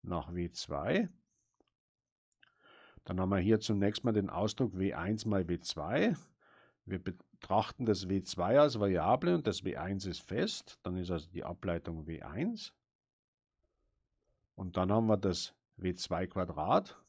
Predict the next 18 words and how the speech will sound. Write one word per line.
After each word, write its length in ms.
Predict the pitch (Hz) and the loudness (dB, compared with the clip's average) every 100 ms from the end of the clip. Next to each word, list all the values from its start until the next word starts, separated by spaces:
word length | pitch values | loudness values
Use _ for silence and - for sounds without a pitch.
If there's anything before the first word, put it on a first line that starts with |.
| - | -10
da 80 | |
ist 160 | 95 - | -8 -6
die 80 | - | -4
Ableitung 680 | 85 - 98 95 98 98 | -4 -2 -2 -2 -4 -6
zwei 500 | - - 69 73 82 - _ _ _ _ _ _ _ | -10 -8 -8 -8 -10 -14 _ _ _ _ _ _ _
W 160 | 95 98 | -6 -6
zwei. 440 | - - - 87 - _ | -6 -10 -10 -12 -18 _
Also 220 | 87 92 | -10 -6
um 80 | 95 | -4
eine 140 | 95 95 | -4 -4
partielle 560 | 98 95 - 120 131 | -4 -4 2 4 6
Ableitung 640 | 123 - 143 139 143 131 - - - - - _ | 4 4 4 4 2 0 -2 -12 -20 -20 -20 _
zu 440 | - - 117 113 98 - | -8 2 4 4 0 -2
bestimmen, 640 | 104 - 127 147 160 165 - - - - _ _ _ - | -4 0 2 4 4 2 -2 -12 -20 -20 _ _ _ -4
dann 300 | 98 101 104 | -2 -2 -2
nehmen 300 | 104 117 123 | 4 4 4
Sie 180 | 104 95 | 0 -2
die 260 | 107 90 | 0 0